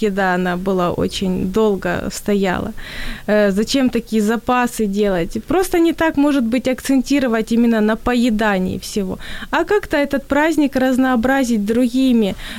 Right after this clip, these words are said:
Э, на самом деле в наших даже культу-, в нашей культурной традиции украинской у нас есть очень много хороших каких-то таких традиций, м, помимо еды.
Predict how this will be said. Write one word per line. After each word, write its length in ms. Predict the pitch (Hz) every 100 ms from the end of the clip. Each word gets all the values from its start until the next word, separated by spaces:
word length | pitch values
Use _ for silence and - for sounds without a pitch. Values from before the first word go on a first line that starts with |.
| 202
Э, 200 | 214 214
на 140 | 240
самом 420 | 262 359 339 285 226
деле 420 | 254 294 254 220 - -
в 140 | 202
наших 480 | 233 277 311 - 254 -
даже 300 | 240 226 220
культу-, 580 | - 254 226 277 - 220
в 40 | 233
нашей 320 | 262 262 254
культурной 560 | - 233 262 277 269
традиции 680 | 240 226 226 202 240 - 208
украинской 800 | 202 214 214 214 208 - 202 196 - - -
у 60 |
нас 320 | 220 269 302 220
есть 420 | 226 285 277 -
очень 280 | 285 294 277
много 320 | 262 254 233
хороших 720 | 240 233 240 262 - 233 - - - -
каких-то 440 | 214 - 269 -
таких 320 | 233 240 247 -
традиций, 920 | 240 254 214 226 262 233 - 190 - - - -
м, 260 | 196 214 214 - -
помимо 500 | 247 269 311 294 262
еды. 600 | 233 247 208 214 185